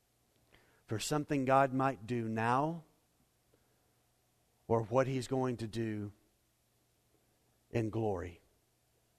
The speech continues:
So here's this man, he's been blind since birth. Jesus sees him, gets his condition. The disciples have a theology question. "Hey,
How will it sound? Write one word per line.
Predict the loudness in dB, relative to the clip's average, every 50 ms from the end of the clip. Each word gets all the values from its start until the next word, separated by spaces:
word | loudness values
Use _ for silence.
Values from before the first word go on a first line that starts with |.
| _ _ _ _ _ _ _ _ _ _ _ _ _ _ _ _ _ _ _ _ _ _ _ _ _ _ _ _ _ _ _ _ _ _ _ _ _ _ _ _
So | 0 4
here's | 6 8 8 8 8 6
this | 2 0 2 4
man, | 6 6 8 6 6
he's | 4 2 2
been | 2 2 2 4 2 0 0
blind | 4 6 8 10 10 10 8 6 4 2 -2 -6 -10 -18 -20 _ _ _ _ _ _ _ _ _ _ _ _ _ _ _ _ _ _ _ _ _ _ _ _ _ _ _
since | -4 -2 0 0 0 -2 2
birth. | 6 8 8 10 10 8 6 2 -2 -8 -14 -16 -20 _ _ _ _ _ -10 -6
Jesus | 0 2 2 4 4 2 2 2 2
sees | 2 4 4 4 4 2 2
him, | 4 4 4 4 2
gets | 2 2 2 2 2 0
his | -2 -2 -2
condition. | 0 -2 -2 -2 -4 -8 -2 0 2 2 2 2 0 0 0 -2 -4 -6 -12 -20 -20 -20 -2 _
The | 2 2
disciples | 2 4 8 8 8 8 8 6 2 2
have | 2 2 2
a | 0
theology | 0 2 4 8 8 10 10 8 8 4 0 -4
question. | -2 2 4 4 4 4 0 -2 -2 -2 -2 -4 -6 -10 -18 -20 -20 -20 0 6
"Hey, | 8 10 10 8 8 4 0